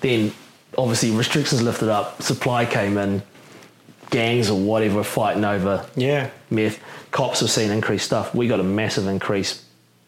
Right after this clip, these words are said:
Speaker 1: which will be interesting to see when they go back and do the stats of how big it is
Speaker 2: Mm.
Speaker 1: in violence and, like, you know, stabbings and shootings. And it's like,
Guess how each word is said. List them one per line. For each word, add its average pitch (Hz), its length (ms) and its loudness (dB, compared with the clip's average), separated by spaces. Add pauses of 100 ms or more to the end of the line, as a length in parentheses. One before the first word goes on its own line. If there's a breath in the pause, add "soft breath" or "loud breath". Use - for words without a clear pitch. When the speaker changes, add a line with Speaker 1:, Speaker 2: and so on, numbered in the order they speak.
(180)
Speaker 1:
which 117 160 -2
will 110 80 2
be 110 120 2
interesting 117 360 0
to 95 80 0
see 110 160 0
when 98 140 0
they 95 80 0
go 104 160 0
back 98 160 0
and 95 80 0
do 98 80 0
the 92 80 0
stats - 480 -2
of 92 80 -2
how 104 140 0
big 95 180 0
it 95 80 2
is 107 420 -2
Speaker 2:
Mm. 127 360 0 (120)
Speaker 1:
in 104 460 2
violence 107 720 -2 (340 soft breath)
and, 104 220 0
like, 104 160 0
you 107 80 2
know, 90 340 0
stabbings 110 760 0
and 110 160 0
shootings. 185 460 0
And - 80 -2
it's - 100 -4
like, 110 200 0